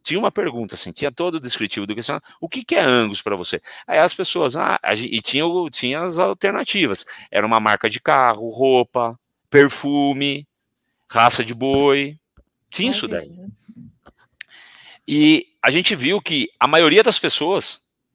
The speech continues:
Speaker 1: mais de setenta e cinco por cento das pessoas, não sabiam o que era Angus. Vieram saber o que era Angus depois do lançamento desse lanche. E aí, isso daí, dois mil e dez.
Speaker 2: Que coisa.
Speaker 1: Não, não tinha marca de carne. Então, assim, o, o consumidor brasileiro, ele começou a entrar,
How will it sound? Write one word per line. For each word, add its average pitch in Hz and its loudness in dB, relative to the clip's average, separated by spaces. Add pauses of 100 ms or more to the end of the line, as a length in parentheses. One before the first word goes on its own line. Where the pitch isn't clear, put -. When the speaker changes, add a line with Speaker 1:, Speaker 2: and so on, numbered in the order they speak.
(200)
Speaker 1:
mais 143 2
de 151 2
setenta 180 2
e 143 2
cinco 143 -2
por - -8
cento 143 -2
das 143 -8
pessoas, 170 -6
não 185 -2
sabiam 170 2
o 160 -8
que 151 -2
era 117 0
Angus. 85 -10 (300)
Vieram 131 4
saber 156 0
o 151 -4
que - -2
era 143 4
Angus 175 0
depois 202 4
do 220 -4
lançamento 196 2
desse 180 2
lanche. 117 2 (1000)
E 127 4
aí, 143 6
isso - 2
daí, 123 6
dois 202 2
mil 254 0
e - -12
dez. 135 2 (920)
Speaker 2:
Que - -4
coisa. 170 -14
Speaker 1:
Não, 143 0
não 240 2
tinha 208 4
marca 104 2
de - -8
carne. 90 -2
Então, 160 0
assim, 147 0
o, 110 -8
o 131 -18
consumidor 185 0
brasileiro, 175 4
ele 254 -2
começou 220 -2
a - -6
entrar, 110 -2